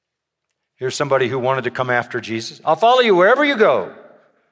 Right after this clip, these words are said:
Jesus said, "All right, let me tell you how it's gonna work. Foxes have holes,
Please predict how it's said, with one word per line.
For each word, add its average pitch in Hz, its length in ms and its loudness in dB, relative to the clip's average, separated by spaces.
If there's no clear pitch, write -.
Jesus 139 260 -6
said, 202 160 2
"All 254 80 6
right, 185 200 4
let 175 100 0
me 190 60 -2
tell 180 180 0
you 170 80 2
how 151 140 2
it's 135 100 -6
gonna 139 180 -4
work. 127 440 -4
Foxes 143 440 -2
have 131 160 -2
holes, 143 600 -2